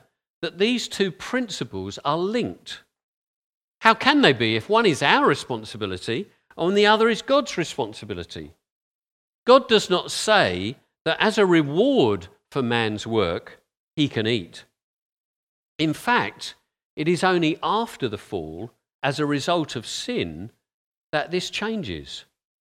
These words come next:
It is part of man's punishment, both that work will be hard and food is linked to work. If you flick over into Genesis three and verse seventeen,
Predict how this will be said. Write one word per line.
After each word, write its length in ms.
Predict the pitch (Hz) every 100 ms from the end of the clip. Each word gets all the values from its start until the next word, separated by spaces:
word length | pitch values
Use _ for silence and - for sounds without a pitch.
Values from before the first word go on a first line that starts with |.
| _ _ _ _ _
It 100 | 160
is 100 | 185
part 400 | - - 254 254
of 160 | 143 143
man's 320 | 160 165 160
punishment, 760 | - - 226 226 - - 85 - _ _ _ _ _ _
both 280 | 180 202 -
that 160 | 151
work 440 | 151 156 233 185 -
will 60 |
be 160 | 139 143
hard 640 | 135 208 196 82 82 - - _ _ _ _
and 200 | 135 139
food 720 | 123 - - 262 120 92 107 - _
is 200 | 143 127
linked 520 | 151 180 120 117 - -
to 120 | 151
work. 480 | 165 185 82 - - _ _ _ _ _ _ _ _ _ _
If 140 | 127 -
you 80 | 156
flick 300 | - 196 165
over 280 | 151 139
into 220 | 139 127 131
Genesis 640 | 151 143 131 - 127 -
three 320 | - 190 110
and 140 | 95 101
verse 220 | 127 117
seventeen, 800 | - 127 127 - 170 98 80